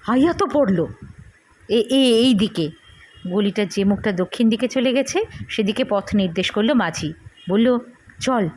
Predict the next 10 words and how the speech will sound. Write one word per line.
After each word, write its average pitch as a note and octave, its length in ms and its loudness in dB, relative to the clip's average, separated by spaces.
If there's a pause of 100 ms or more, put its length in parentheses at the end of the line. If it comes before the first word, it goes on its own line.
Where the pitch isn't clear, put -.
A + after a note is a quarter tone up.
(260)
কোনো A3 260 4
গতিকে A#3+ 320 0
একবার A3 320 -2
যদি A#3 320 2 (200)
বাদামতলি G#3 500 0
ঘাটে D4+ 320 0 (380)
গিয়া A3 200 2
উঠতে B3 240 0
পারি F4+ 380 2 (200)
তাহলে G3 520 2